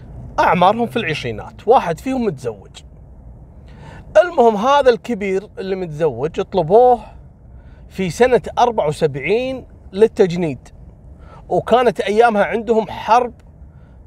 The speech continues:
آه، يسمونها حرب الأكراد. هذه كانت الحرب الثانية عندهم، أعتقد في، آه، سنة سبعين أو واحد وسبعين حرب، والثانية في أربعة وسبعين وخمسة وسبعين، طبعا بين الأكراد وبين الحكومة العراقية.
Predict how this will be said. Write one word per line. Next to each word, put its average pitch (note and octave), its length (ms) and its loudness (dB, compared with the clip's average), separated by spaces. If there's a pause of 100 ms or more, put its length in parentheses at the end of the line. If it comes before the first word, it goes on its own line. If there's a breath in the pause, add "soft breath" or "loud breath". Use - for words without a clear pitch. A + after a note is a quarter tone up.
آه، F3+ 320 -2
يسمونها F#3 420 -2
حرب E3+ 280 0
الأكراد. D3+ 520 0
هذه D3+ 120 0
كانت D#3+ 300 -4
الحرب D#3 280 -2
الثانية E3 380 -4
عندهم، B2+ 280 -6
أعتقد D3+ 360 -6
في، C#3+ 320 -8 (520 loud breath)
آه، C3+ 300 0
سنة D#3+ 300 -2
سبعين D3+ 420 0
أو A#2 120 -4
واحد D#3 300 2
وسبعين C#3+ 440 -4
حرب، - 340 0 (640 loud breath)
والثانية G3 600 0
في E3+ 220 -4
أربعة D#3 380 0 (420)
وسبعين E3+ 600 -2
وخمسة D#3+ 360 -2
وسبعين، F#2 460 -8 (380 loud breath)
طبعا C3+ 300 0
بين G3 320 0
الأكراد F3+ 680 -2
وبين F3 500 -2
الحكومة D3+ 600 -4
العراقية. A#2+ 720 -4